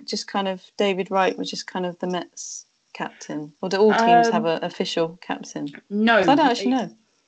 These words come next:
Speaker 2: No, not all teams have an official captain. Like, the Mets have had, I think, three captains in their history.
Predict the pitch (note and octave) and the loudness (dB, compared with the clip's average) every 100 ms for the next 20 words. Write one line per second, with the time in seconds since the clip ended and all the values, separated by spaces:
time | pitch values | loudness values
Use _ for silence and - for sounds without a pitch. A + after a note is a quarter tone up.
0 | - A3 A3+ F#3+ G#3 - G3 G3 - F#3+ | -10 -2 0 2 -2 -2 -4 -4 -4 -4
1 | F3+ F#3+ F3 E3+ F#3 E3+ E3 G3 E3+ - | -4 -6 -6 -6 -8 -10 -8 -4 -4 -4
2 | - E3+ E3 E3 E3 G3+ - F3+ F#3 F#3 | -4 -2 -2 -6 0 2 2 0 0 0
3 | - F3+ - F3 E3+ - - F3 - - | 0 -6 -6 -2 -2 -4 -6 -8 -8 -8
4 | F#3+ F3+ E3 - E3 - E3+ D#3 D3+ D#3+ | 0 2 0 -4 -6 -4 -8 -8 -6 -6
5 | D#3+ D#3+ E3 D#3+ - - - D3+ | -4 -4 -6 -6 -6 -2 -2 -4